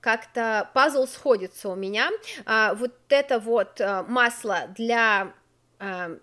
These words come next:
тела, а, из та же систе-, та же линейка Glow System.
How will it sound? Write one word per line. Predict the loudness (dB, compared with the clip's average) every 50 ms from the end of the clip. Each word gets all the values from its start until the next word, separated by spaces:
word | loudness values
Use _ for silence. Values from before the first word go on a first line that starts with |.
| _ _
тела, | -6 0 0 0 2 2 0 -2 -2 -4 -8 -14 -20 -20 -20 -20 -16 -8
а, | -4 -4 -4 -4 -6 _ -8
из | -8 -8 -8 -10 _ _
та | 4 4 4 4
же | 4 0 -6
систе-, | -8 -8 -12 -14 -14 -10 -10 -10 -10 -4 2
та | 2 4 4 2
же | 0 -2
линейка | -4 -2 -2 0 0 -2 -2 -2 -4
Glow | -2 0 0 0 2 0
System. | -2 -4 -6 -8 -8 -8 -8 -8 -6 -6 -6 -6 -6